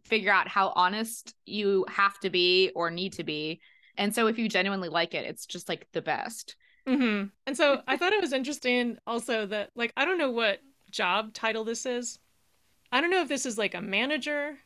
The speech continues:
Speaker 2: or, like, a P R person or an agent, but, like, she tells him, "Your song sucks. You need to work on your structure. And your look sucks. You need to change it up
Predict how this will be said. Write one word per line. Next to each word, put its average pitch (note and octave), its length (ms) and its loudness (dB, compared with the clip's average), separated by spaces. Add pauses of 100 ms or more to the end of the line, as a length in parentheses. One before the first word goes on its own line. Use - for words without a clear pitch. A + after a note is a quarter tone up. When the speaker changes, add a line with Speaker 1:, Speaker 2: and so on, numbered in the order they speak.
(100)
Speaker 2:
or, G3+ 140 -4
like, F3 220 -8 (320)
a F#3 100 -12
P C4+ 240 -4
R C4+ 180 0
person C4 520 -4
or - 120 -8
an F3+ 160 -12
agent, B3 580 -6 (520)
but, A#3+ 160 -6
like, A#3+ 280 -2 (300)
she E4 420 2
tells D4 360 -2
him, G3 400 -4 (520)
"Your B3 240 0
song B3 280 2
sucks. - 460 -2 (120)
You G#3+ 200 -4
need A3 140 -2
to G#3+ 60 -4
work G#3 180 -4
on G3 60 -4
your F#3 80 -6
structure. F#3 580 -6 (200)
And A3 380 4
your G#3 140 -2
look A#3+ 280 -2
sucks. - 680 -8
You G#3 140 -2
need G3 220 -4
to G3+ 80 -12
change G3 320 -4
it F3+ 100 -6
up E3+ 260 -4